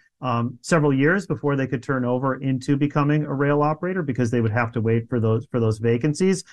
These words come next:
Um, right now, they're getting trained, um, kind of right at that one-year mark,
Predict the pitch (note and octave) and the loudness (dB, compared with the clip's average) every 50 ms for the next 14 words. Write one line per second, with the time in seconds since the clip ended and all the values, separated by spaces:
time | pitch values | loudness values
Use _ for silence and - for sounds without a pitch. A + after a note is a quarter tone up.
0 | - - - - - - C3+ B2+ B2+ C3 B2+ - - C#3 D#3 E3 F#3 E3+ D#3 D3+ | -20 -20 -20 -14 -4 0 0 0 0 0 -2 -4 -2 0 2 2 2 2 2 2
1 | D3+ D#3 D#3 D#3+ E3 D#3 - D3 A#2+ C#3+ C#3+ C#3 D3 C#3+ C3 C#3+ C#3+ C#3 C3+ B2 | 4 2 2 0 -2 -4 -8 -4 -2 0 2 4 2 2 2 0 0 0 -2 -6
2 | - - - C#3+ C#3+ C#3 C#3 C#3+ C#3+ C#3+ C#3+ - - - B2+ A#2+ A#2 A#2+ A#2+ B2 | -8 -6 -4 -2 0 2 2 2 2 0 -2 -6 -6 -4 -2 -2 0 0 0 -2
3 | A#2+ - - - F3 F3+ D#3+ B2 B2 B2+ C3 D3 E3+ E3 D3+ D3+ C3+ B2 B2+ A2+ | -4 -8 -4 0 0 0 0 0 2 2 4 4 4 2 2 2 0 0 -2 -2
4 | A#2 B2+ C3 C#3+ C3+ C3+ C#3+ D3+ D3 C#3 C#3 D3 E3+ G3+ F#3+ | -2 -2 0 0 2 2 2 0 0 0 0 -2 -2 -2 -4